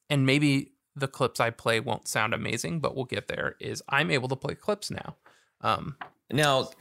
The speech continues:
Speaker 2: um, that, and that's amazing. We've been, what, twenty-six episodes in, and we've been waiting for this day.
Speaker 1: Yeah. <laughs>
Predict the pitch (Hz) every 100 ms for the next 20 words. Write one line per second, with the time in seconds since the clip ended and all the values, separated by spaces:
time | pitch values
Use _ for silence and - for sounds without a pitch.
0 | 101 - 104 101 101 - - 113 107 107
1 | 110 104 - 101 104 98 98 107 98 98
2 | 98 - - 120 123 117 113 107 107 104
3 | 98 101 98 92 90 95 90 87 90 98
4 | 90 - 80 78 - 85 73 - - -
5 | - - 370 - - - 285